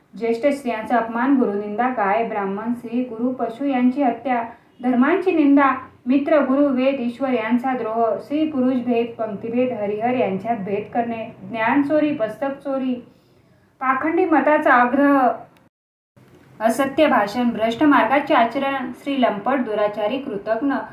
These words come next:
कर्मभ्रष्ट, पूजेचे ढोंग, आईवडिलांची हत्या, दुर्बलांचा घात, सज्जनांचा छेद, गोत्रवध, कन्या, गाय, घोडे, रस यांचा विक्रय, गावाला आग लावणे, अभ्रक हत्या ही सर्व महापापे कावळ्याच्या रूपाने बाहेर पडून भस्म झाली.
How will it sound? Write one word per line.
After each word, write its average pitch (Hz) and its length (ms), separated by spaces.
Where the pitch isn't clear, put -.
कर्मभ्रष्ट, 233 640
पूजेचे 233 540
ढोंग, 240 400
आईवडिलांची 240 560
हत्या, 269 260
दुर्बलांचा 254 640
घात, 247 200
सज्जनांचा 226 640
छेद, 226 360
गोत्रवध, 226 540
कन्या, 240 320
गाय, 226 300
घोडे, 240 260
रस 254 280
यांचा 233 380
विक्रय, 254 340
गावाला 247 540
आग 240 300
लावणे, 254 440
अभ्रक 254 440
हत्या 262 280
ही 269 160
सर्व 240 280
महापापे 233 520
कावळ्याच्या 220 400
रूपाने 247 320
बाहेर 240 320
पडून 254 280
भस्म 240 340
झाली. 247 380